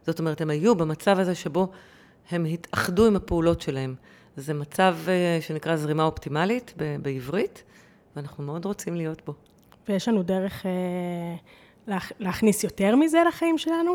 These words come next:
Speaker 1: כן, אנחנו צריכים קצת להוציא כדי שזה יוכל להיכנס. נתחיל
Speaker 2: כן.
Speaker 1: מ-, מהנקודה הזאת. אה, אני אגיד איפה פלואו לא מופיע, וגם זה ידוע כבר מחקרית הרבה שנים.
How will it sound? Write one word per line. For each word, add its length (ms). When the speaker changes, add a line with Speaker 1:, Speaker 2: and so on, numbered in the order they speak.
Speaker 1:
כן, 200
אנחנו 280
צריכים 300
קצת 300
להוציא 380
כדי 260
שזה 240
יוכל 240
להיכנס. 600
נתחיל 200
Speaker 2:
כן. 180
Speaker 1:
מ-, 400
מהנקודה 500
הזאת. 420
אה, 60
אני 80
אגיד 160
איפה 180
פלואו 340
לא 160
מופיע, 560
וגם 200
זה 140
ידוע 300
כבר 180
מחקרית 460
הרבה 200
שנים. 420